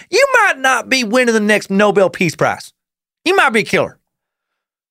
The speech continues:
Uh, for reasons never made clear in any of the sources, these rape claims were never fully investigated. Uh, later, nineteen seventy-eight, Joseph would claim to have raped another child, an eight-year-old boy, at gunpoint.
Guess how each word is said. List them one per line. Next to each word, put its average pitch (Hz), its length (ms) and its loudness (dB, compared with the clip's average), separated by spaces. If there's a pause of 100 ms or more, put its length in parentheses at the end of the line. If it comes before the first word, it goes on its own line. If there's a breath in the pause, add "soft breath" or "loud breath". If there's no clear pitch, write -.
(160)
Uh, 135 100 2
for 175 160 0
reasons 233 400 0
never 190 260 2
made 180 220 -2
clear 170 200 0
in 156 80 -2
any 147 120 -2
of 139 40 2
the 135 60 0
sources, 131 440 0
these 110 140 -4
rape 147 220 -2
claims 139 320 -2
were 110 80 -6
never 113 300 0
fully 123 320 -2
investigated. 156 760 0 (880)
Uh, 104 160 0
later, 147 240 2
nineteen 147 280 -4
seventy-eight, 147 480 0
Joseph 135 340 -2
would 123 240 0 (320)
claim 147 340 0
to 127 100 0
have 110 140 0
raped 123 260 0
another 151 340 0
child, 101 440 -4 (100)
an 120 160 -4
eight-year-old 139 440 0
boy, 135 220 2
at 98 220 -18
gunpoint. 156 640 -2